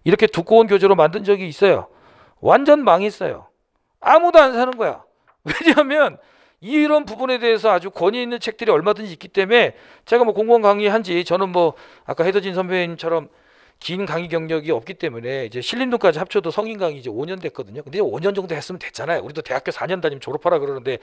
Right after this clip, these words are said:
이제 졸업할 때 됐단 말이에요. 저도 어느 정도 완승비에 왔는데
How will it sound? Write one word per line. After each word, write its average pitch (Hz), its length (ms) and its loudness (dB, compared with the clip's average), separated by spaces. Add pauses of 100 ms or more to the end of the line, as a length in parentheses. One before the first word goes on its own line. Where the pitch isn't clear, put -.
(220)
이제 151 100 -16
졸업할 180 300 0
때 185 60 -10
됐단 170 280 -2
말이에요. 160 160 -2
저도 104 300 -12 (140)
어느 170 140 -4
정도 185 200 -4
완승비에 165 380 -2
왔는데 156 580 2